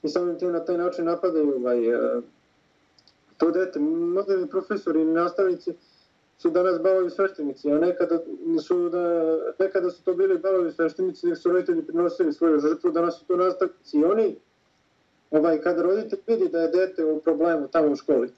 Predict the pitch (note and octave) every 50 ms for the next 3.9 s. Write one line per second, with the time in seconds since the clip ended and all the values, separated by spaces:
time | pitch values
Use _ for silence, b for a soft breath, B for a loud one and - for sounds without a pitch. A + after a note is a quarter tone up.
0 | _ _ G3 G3+ G3+ G3+ G#3 G3+ - A3+ G#3+ G3+ F#3 - - F#3 - G3 G3+ G3
1 | F#3 F3 E3 D3+ F3+ F#3+ F3 G3+ G3 F4+ - D3+ D3 D3 D#3 D#3+ - - F3 D#3+
2 | D3 D#3 D#3+ E3+ F3+ F3+ E3 - - F#3+ F#3+ F3+ E3+ E3+ - F3+ F#3 F#3 F3+ F#3+
3 | F3+ F3+ F#3 F#3 F#3+ G3 G3 - D#3+ - - F3+ F#3 F#3 F3 D#3 D#3